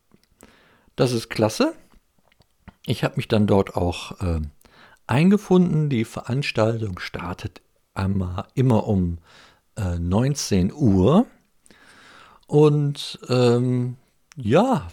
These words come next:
wir waren eine kleine Truppe, die dann, äh, bei geöffneten Fenstern sich, äh, bewegt hat.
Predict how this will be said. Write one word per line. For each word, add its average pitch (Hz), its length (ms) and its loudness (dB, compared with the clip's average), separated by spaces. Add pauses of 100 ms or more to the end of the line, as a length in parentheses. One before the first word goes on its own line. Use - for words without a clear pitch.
(120)
wir 139 320 -2
waren 147 260 0
eine 110 120 -2 (220)
kleine 170 480 0
Truppe, 131 520 -4
die 110 300 -6
dann, 104 400 -4 (640)
äh, 101 240 -2
bei 113 340 -6
geöffneten 120 920 -6
Fenstern 104 1000 -4 (680)
sich, - 600 -6 (100)
äh, 117 260 -2 (1500)
bewegt 120 480 0
hat. - 320 -10